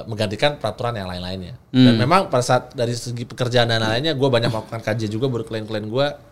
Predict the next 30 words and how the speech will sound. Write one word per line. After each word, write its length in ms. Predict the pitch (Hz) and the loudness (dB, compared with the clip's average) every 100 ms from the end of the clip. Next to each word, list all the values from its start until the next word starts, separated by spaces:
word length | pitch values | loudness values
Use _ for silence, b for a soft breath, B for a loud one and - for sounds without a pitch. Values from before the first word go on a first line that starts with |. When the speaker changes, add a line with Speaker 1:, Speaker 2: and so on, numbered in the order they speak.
| _ | _
Speaker 1:
apa 200 | 85 - | -14 -4
sih 120 | 160 | 0
undang-undang 380 | 160 117 113 139 | 0 0 0 0
yang 100 | 117 | 0
memang 240 | 110 135 | -2 -4
mungkin 220 | 120 110 | -4 -6
menghambat, 720 | 120 98 92 95 90 90 90 - - | -6 -4 -4 -4 -4 -6 -8 -10 0
Speaker 2:
Hmm. 180 | 127 | 2
Speaker 1:
apa 100 | 120 113 | 4 2
yang 100 | 104 | 0
memang 180 | 104 | -6
seharusnya 280 | 110 95 104 | -6 -6 -4
diperbaikin. 640 | 98 98 92 90 - 92 92 _ _ _ _ | -6 -6 -6 -8 -10 -10 -10 _ _ _ _
Dan 160 | 117 117 | -4 0
ini 160 | 170 | 2
menurut 160 | 180 131 | 2 2
saya 80 | 190 | 0
kesempatan 400 | 156 131 123 113 | 0 -2 0 -2
bagus 320 | 101 107 98 | -2 -4 -4
buat 320 | 98 92 90 | -2 -2 -6
presiden, 480 | 113 110 113 95 - | -8 -6 -2 -2 -4
karena 220 | 92 90 | -10 -8
ini 80 | 107 | -6
kan 140 | 123 135 | -6 -6
kesempatan 400 | - 98 98 110 | -8 -6 -4 -4
di 80 | |
mana 320 | 98 110 117 - - _ | -4 -6 -6 -10 -18 _
I 140 | - 90 | -16 -8
think 180 | 127 | -8
presiden 540 | 127 98 98 113 120 | -6 -6 0 0 0